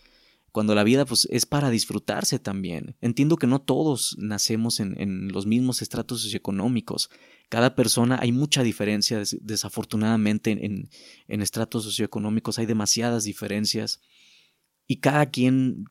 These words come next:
puede y disfruta la vida como puede, perdón. Cada quien disfruta la vida de acuerdo a sus circunstancias, de acuerdo a lo que está viviendo.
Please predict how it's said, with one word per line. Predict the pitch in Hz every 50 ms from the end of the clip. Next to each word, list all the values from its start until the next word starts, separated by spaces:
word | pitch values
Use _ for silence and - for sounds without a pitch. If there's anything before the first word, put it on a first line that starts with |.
| _ _
puede | - 110 117 127 127 131 127
y | 120 90 65 58 - 113 107
disfruta | 98 110 101 - - 123 123 123 - 135
la | 117 107
vida | 101 104 110 120 127
como | - - 104 98 92
puede, | - - 107 135 165 147 120
perdón. | - - 104 95 92 92 - - - - -
Cada | - 131 143
quien | 139 - 147 151
disfruta | 151 147 135 - - 143 165 180 - 165
la | 139 113
vida | 104 101 107 104 104 101 - 151 - _ _ _ _ _ _ _ _ _ _ _ _ _ _ _
de | - 98
acuerdo | 98 - - 117 120 123
a | 131 123
sus | - 117 -
circunstancias, | 123 107 - - 117 95 - - 113 131 143 139 - 117 107
de | 98 101
acuerdo | - - 117 117 120 127
a |
lo | 120 110
que | - 107
está | - - 113 113
viviendo. | 113 113 104 98 101 107 120 131 117 104 - 123